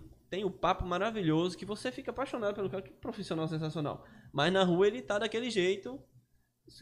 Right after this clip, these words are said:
que se, se o cachorro der um, de zero a cem, assim, correndo pra algum canto, ele escapa, ele dá problema.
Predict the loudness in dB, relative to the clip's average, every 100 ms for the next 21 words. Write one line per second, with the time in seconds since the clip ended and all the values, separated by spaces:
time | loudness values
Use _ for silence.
0 | -16 -10 -2 -2 -2 -6 -4 -4 -2 0
1 | 2 2 4 2 2 -2 -4 -10 -18 -20
2 | _ _ -20 _ -12 -6 0 2 4 2
3 | 2 0 0 0 2 4 4 0 0 -2
4 | -2 0 -2 -2 0 0 0 -2 0 0
5 | 0 2 2 0 -2